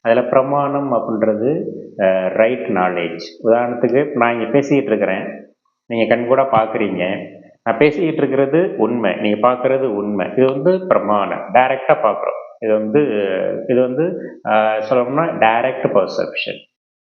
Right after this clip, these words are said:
இது இப்படித்தான், இதுதான் உண்மை. நான் வந்து இப்ப, நான் இந்த இப்ப பேசிக்கிட்டு இருக்கேன், அவ்வளவுதான் உண்மை. இது வந்து பிரமாணம், இது வந்து ரைட் நாலேஜ். இது யாரும் ப்ரூவ் பண்ண வேண்டிய அவசியம் இல்லை.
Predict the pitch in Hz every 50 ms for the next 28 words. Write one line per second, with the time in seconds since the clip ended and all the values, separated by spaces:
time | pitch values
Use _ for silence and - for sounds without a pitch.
0 | _ _ _ 113 113 123 143 160 170 156 117 110 101 - 98 98 - - 104 107
1 | - 104 104 101 104 117 117 104 101 95 92 92 95 98 - 101 101 101 101 98
2 | 104 123 - 101 92 - - 107 107 104 104 110 107 104 104 104 - - - 104
3 | 101 - - 117 104 - - - - - - - - - _ _ 98 95 98 104
4 | 107 107 107 104 113 113 104 92 92 95 - - - - - - - - - -
5 | _ - 151 143 147 143 139 147 170 - - - 101 104 107 101 104 107 131 123
6 | 131 135 139 156 151 131 131 131 135 151 147 - 147 117 98 98 95 95 95 87
7 | 90 - - - - - - - - - - _ _ _ _ _ _ _ 156 180
8 | 160 143 151 151 143 - 151 156 147 151 147 131 131 127 123 123 110 101 104 107
9 | 107 - - 110 98 90 85 82 80 - -